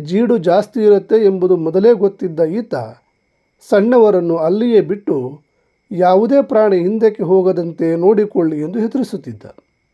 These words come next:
ದೊಡ್ಡವರು ಸುಲಭವಾದ ಮಾರ್ಗದ ಮೂಲಕ ಸರಸರನ್ನು ಹೋಗುತ್ತಿದ್ದರೆ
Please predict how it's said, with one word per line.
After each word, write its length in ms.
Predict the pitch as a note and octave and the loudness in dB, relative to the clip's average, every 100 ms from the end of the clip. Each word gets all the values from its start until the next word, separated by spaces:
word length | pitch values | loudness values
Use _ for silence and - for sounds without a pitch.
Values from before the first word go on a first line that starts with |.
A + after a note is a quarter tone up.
| _ _ _ _ _ _ _ _ _ _ | _ _ _ _ _ _ _ _ _ _
ದೊಡ್ಡವರು 580 | F#3 G3+ G#3 D#4 D#4 C#4+ | 0 0 2 0 2 0
ಸುಲಭವಾದ 680 | - G3+ G#3+ G#3 A3+ A3+ G#3+ G3 | -2 0 2 2 4 2 2 0
ಮಾರ್ಗದ 480 | E3 F#3+ F3+ F#3+ F#3+ | 0 -2 -2 0 0
ಮೂಲಕ 440 | F3+ F3 E3+ F3+ G3 G#3 | 0 0 -2 -2 -2 -2
ಸರಸರನ್ನು 640 | G3+ F3 G3 G#3 F#3 F3 | -2 -4 -2 -2 -2 -2
ಹೋಗುತ್ತಿದ್ದರೆ 680 | E3 E3 D#3+ D#3+ G3 A3 | -4 -6 -8 -8 -4 -4